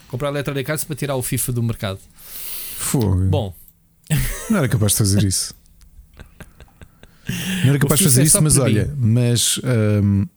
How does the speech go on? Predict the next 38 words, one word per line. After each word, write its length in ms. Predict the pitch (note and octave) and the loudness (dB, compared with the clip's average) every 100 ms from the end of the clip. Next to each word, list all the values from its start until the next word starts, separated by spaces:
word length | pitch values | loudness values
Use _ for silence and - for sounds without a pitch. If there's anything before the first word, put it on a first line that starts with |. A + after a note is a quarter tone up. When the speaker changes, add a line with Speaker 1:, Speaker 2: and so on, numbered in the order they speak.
| _ | _
Speaker 2:
pedi 260 | - G#2+ C#3+ | 0 2 4
à 80 | C3 | 4
Supergiant 960 | - C#3+ C3+ G#2 A#2 B2+ C#3+ D3 - - | 2 2 2 2 2 2 2 -2 -4 -2
para 100 | B2 | 2
fazer 300 | C3 A#2 B2+ | 2 4 2
o 60 | |
próximo 600 | A#2 B2 A#2+ - A#2 A2+ - | 2 2 2 4 4 2 2
E 120 | A#2+ | 2
A 40 | A#2 | 2
Sports 400 | - A#2+ G#2+ A2 | 2 0 0 0
F 120 | G2+ | 0
C 200 | - F#2 - - | 0 0 -4 -8
com, 340 | - G#2 G2+ | 0 2 4
em 80 | A#2 | 2
roguelike. 540 | A2 A2 G#2 G2 F#2+ - - _ _ _ _ _ _ _ _ | 2 2 2 0 -2 -6 -20 _ _ _ _ _ _ _ _
Speaker 1:
<laughs> 280 | - - F#3+ - - - - - _ _ _ _ _ _ - | -16 -6 -6 -6 -12 -20 -20 -20 _ _ _ _ _ _ -4
Speaker 2:
Era 140 | C3+ C#3 | 0 0
capaz 180 | D#3+ E3 | 0 0
de 60 | |
fazer 140 | E3+ D#3+ | 2 2
uma 100 | D#3+ | 2
coisa 160 | D3+ | 2
Speaker 1:
Se 60 | D3+ | 2
Speaker 2:
dessas. 120 | G#2+ | 2
Speaker 1:
não 60 | C#3+ | 2
marcares 280 | - C#3+ B2 | 0 -2 -2
gol, 400 | C3 D3 C#3+ B2+ | -2 -2 -4 -4
falece 480 | - B2+ C3+ B2+ C#3+ | -4 -2 -2 -2 -2
o 80 | A#2+ | 0
jogador, 420 | A2+ B2 C3 C#3 | 0 0 -2 -4
tens 180 | - B2 | -6 -6
de 60 | |
começar 280 | - - B2 | -4 -2 0
de 360 | A#2 A2+ A#2 A#2 C#3 | 0 0 -2 -4 -6
novo. 300 | A#2 A2+ G#2+ - _ _ _ - - | -2 -2 -2 -8 _ _ _ -16 -10
Já. 120 | G#2+ - | -10 2
Speaker 2:
Por 160 | D3 | 4
exemplo, 480 | D#3+ C#3+ C#3 G#2+ F#2+ | 4 4 4 2 0